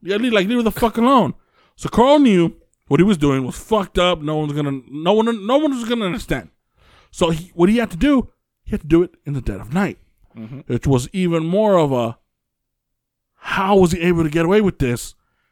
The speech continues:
Speaker 1: when he was sleeping in the fucking family home?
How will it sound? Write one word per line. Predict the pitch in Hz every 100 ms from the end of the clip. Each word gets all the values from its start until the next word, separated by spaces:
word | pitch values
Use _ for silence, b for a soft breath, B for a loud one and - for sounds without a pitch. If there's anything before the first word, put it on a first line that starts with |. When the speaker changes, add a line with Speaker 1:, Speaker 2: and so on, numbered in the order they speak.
| _ _ _ _ _ _ _ _ _ _ _ _ _ _ -
Speaker 1:
when | 185
he | 247
was | 226
sleeping | - 269 202 220 196
in | 208 254 233
the |
fucking | - 254 - 220
family | 190 240 240 214
home? | 247 302 240 143